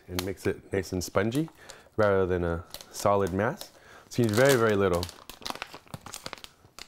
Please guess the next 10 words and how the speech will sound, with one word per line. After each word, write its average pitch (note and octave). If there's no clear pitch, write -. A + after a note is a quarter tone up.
I A2+
think, G#2+
say, G2
probably E2
about D#2
a, D#2
just -
a F2+
teaspoon F2
of D#2